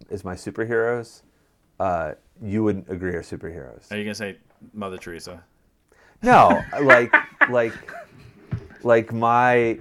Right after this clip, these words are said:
Speaker 1: like, if you ask my kindred spirit, let's put it, put it this way.
Speaker 2: Yeah.
Speaker 1: Like, best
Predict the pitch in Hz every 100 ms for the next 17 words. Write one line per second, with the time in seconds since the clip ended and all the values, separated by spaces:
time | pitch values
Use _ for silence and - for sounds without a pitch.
0 | - 110 101 98 - - - - 147 151
1 | 170 127 147 147 175 - 151 139 160 131
2 | 117 - - 110 78 69 - _ - 120
3 | 131 131 107 104 - _ 123 101 - 78
4 | - _ 95 87 _ - 113 101 95 -
5 | 104 120 127 139